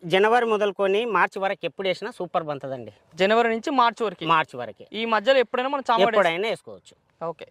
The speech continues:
Speaker 2: ఎన్ని కా-, ఎన్ని రోజుల పంట సార్ అసలు చామగడ్డ అనేది?
Speaker 1: చామగడ్డ వచ్చేసి మనకు నూట ఇరవై రోజులకు తయారవుతదండి.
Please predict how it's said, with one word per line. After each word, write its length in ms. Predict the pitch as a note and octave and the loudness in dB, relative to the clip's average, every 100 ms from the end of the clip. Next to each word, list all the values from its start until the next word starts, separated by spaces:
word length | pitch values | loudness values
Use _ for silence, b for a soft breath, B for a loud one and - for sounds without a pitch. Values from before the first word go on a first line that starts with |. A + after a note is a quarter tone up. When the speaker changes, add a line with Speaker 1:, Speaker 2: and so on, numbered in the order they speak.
| - | -6
Speaker 2:
ఎన్ని 200 | A3 D#4+ | -4 -2
కా-, 180 | E4 D4 | 2 2
ఎన్ని 140 | A#3+ D#4 | 2 0
రోజుల 160 | D4 | 2
పంట 220 | B3 A3 | 2 -2
సార్ 180 | G#3+ G#3+ | -4 -6
అసలు 160 | G3 G3 F#3 | -6 -4 -4
చామగడ్డ 320 | G3 F#3+ F3+ | -2 -4 -4
అనేది? 320 | E3+ E3 F3 - | -6 -10 -8 0
Speaker 1:
చామగడ్డ 420 | G3+ B3 B3 A#3+ G#3+ | 2 4 2 2 -2
వచ్చేసి 360 | - A3 A#3+ | -4 -6 -4
మనకు 840 | A#3 G#3 G3+ G3 F#3+ F#3+ F#3 F#3 F3 | -2 -2 -2 -2 -2 0 0 0 2
నూట 200 | G#3+ B3 | 2 4
ఇరవై 280 | A#3+ A#3 A3 | 4 4 0
రోజులకు 300 | G#3+ A#3 - | 0 -2 -2
తయారవుతదండి. 760 | F#3 G3+ G#3 G3+ F3+ D#3+ E3 | 0 0 -2 -4 -8 -8 -12